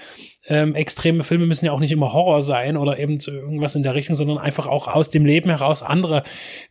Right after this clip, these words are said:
gräuselige Ereignisse, die dann auch hier dargestellt werden.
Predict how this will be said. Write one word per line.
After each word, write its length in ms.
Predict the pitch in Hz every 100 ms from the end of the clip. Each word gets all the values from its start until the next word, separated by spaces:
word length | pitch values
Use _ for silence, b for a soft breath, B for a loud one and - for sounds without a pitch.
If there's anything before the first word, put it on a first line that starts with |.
| _ _
gräuselige 880 | - - 135 160 160 147 139 139 135 B B B B B
Ereignisse, 640 | 143 135 151 147 139 131
die 100 | 123
dann 140 | 131 131
auch 200 | - -
hier 260 | 143 127
dargestellt 560 | 123 113 113 - 117 107
werden. 340 | 104 101 98